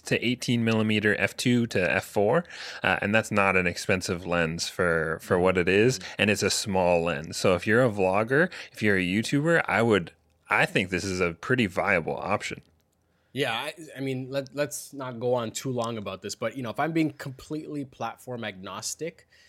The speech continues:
Speaker 2: you know, as much as I love what Fujifilm does, if you are, if you don't care for photography and you are, again, looking at filmmaking, if you're looking at documentary
Speaker 1: Hmm.
Speaker 2: work, you're looking at really, especially being in the field,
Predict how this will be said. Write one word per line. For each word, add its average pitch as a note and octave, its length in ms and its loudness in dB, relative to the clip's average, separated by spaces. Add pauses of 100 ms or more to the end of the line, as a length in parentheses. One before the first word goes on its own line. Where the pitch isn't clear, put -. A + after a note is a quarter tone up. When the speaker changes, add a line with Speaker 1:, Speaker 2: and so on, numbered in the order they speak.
(240)
Speaker 2:
you B2+ 80 -4
know, A#2 60 -2
as C3 140 -4
much D3+ 300 -2
as F3 60 0
I C#3+ 100 2
love C3 380 0
what C3 80 -6
Fujifilm B2+ 760 -8
does, F#2 460 -6
if - 180 -12
you E3+ 160 0
are, C#3+ 380 2 (420)
if C3 160 -4
you F3 160 0
don't F#3 220 2
care A#2 360 -4
for A#2+ 140 -10
photography A2+ 720 -10 (380)
and A2+ 180 -6
you B2+ 220 0
are, A2 340 -2 (180)
again, A2 320 -2
looking A#2+ 300 -2
at A2+ 80 -4
filmmaking, B2 1300 -6
if - 80 -20
you're A#2 100 -8
looking B2 280 -8
at A2 160 -10
documentary A#2 640 -4
Speaker 1:
Hmm. G2 80 -8
Speaker 2:
work, E2+ 260 -16
you're A2 140 -8
looking B2+ 400 -6
at B2 100 -4 (100)
really, B2+ 480 -6 (240)
especially C3+ 380 -4
being C#3 320 -6
in C3+ 80 -2
the B2+ 80 -4
field, A#2+ 640 -6